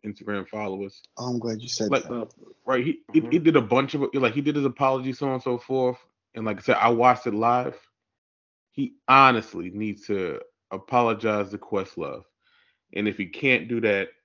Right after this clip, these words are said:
Speaker 1: I would just say for the next week or two, just only thing put up on your Instagram, just, like, watch Summer of Soul. Watch, because, like, 'cause Qu-, I watched that documentary and Quest earned that shit. It's really, really, really fucking good.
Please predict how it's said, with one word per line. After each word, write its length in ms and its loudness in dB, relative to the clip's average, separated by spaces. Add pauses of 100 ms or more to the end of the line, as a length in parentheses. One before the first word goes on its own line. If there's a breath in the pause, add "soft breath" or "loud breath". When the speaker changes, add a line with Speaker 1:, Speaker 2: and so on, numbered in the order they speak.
Speaker 1:
I 120 0
would 160 -2
just 140 -12
say 180 0
for 160 -8
the 120 -2
next 280 -6
week 240 -4
or 60 -2
two, 340 -4 (680 soft breath)
just 220 -4
only 180 2
thing 160 0
put 120 0
up 100 0
on 80 2
your 160 0
Instagram, 400 0
just, 180 -12
like, 220 2
watch 340 2
Summer 300 -6
of 80 -10
Soul. 360 -14 (160)
Watch, 280 0 (100)
because, 240 -4
like, 160 -2 (500 loud breath)
'cause 180 0
Qu-, 300 -2
I 120 4
watched 320 2
that 140 0
documentary 540 -4
and 100 -8
Quest 300 -2
earned 200 -2
that 140 -2
shit. 300 -4
It's 180 -10
really, 340 -4
really, 380 -6
really 260 -6
fucking 380 -8
good. 260 -4